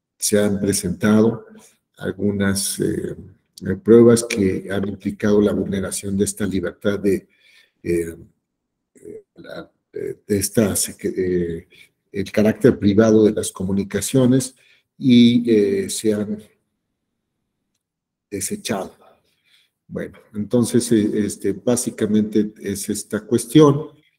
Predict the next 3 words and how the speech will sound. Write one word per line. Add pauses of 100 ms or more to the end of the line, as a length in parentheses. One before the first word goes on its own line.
(520)
Eh, (240)
hay,
eh,